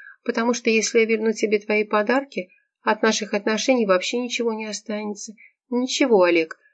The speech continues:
ты в них никогда ничего не вкладывал. Никогда»,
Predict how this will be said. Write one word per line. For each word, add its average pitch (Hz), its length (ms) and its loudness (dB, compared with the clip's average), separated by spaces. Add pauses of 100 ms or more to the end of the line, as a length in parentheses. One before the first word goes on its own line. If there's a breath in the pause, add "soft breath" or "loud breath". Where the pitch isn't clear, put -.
(140)
ты 247 80 0
в 240 60 0
них 233 180 -2
никогда 226 400 2
ничего 214 380 2
не 208 140 0
вкладывал. 175 560 -2 (280)
Никогда», 208 760 -2